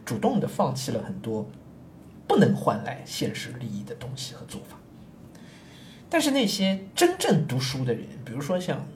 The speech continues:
钱钟书，就所谓做学问的人啊，或者说是我们前两讲，前，前两天提到过的，像复旦的陈振宏教授，在那段，呃，《史记》那个节目最后一段所讲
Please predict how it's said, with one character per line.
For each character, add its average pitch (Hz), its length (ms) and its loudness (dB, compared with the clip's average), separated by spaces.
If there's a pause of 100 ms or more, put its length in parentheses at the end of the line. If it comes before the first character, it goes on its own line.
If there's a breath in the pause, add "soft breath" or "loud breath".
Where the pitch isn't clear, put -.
钱 - 160 -6
钟 120 160 0
书， - 200 -8 (240)
就 120 80 -4
所 117 140 -8
谓 127 120 -6
做 147 180 0
学 104 260 -4
问 143 180 4
的 127 80 0
人 - 540 -10
啊， 101 60 -8
或 - 180 -4
者 113 80 -4
说 123 220 -4
是 123 260 -4 (600 loud breath)
我 - 40 -12
们 104 80 -8
前 - 100 -6
两 131 160 0
讲， 120 240 -2 (160)
前， - 160 -4
前 139 140 -2
两 131 140 -2
天 127 320 -2
提 - 120 -8
到 123 140 2
过 120 220 -2
的， 101 120 -6 (120)
像 - 180 -12
复 - 100 -14
旦 123 140 4
的 117 80 -2
陈 113 160 -6
振 127 140 -2
宏 110 120 -4
教 123 200 0
授， - 260 -4 (460 loud breath)
在 - 340 -8
那 127 140 -4
段， 117 240 2
呃， - 640 -14 (600)
《史 - 220 -2
记》 143 220 -2 (320)
那 135 80 -10
个 127 60 -6
节 - 160 -8
目 120 160 -4
最 - 140 -6
后 143 100 -2
一 117 80 -2
段 120 180 -2
所 110 160 -4
讲 107 220 -6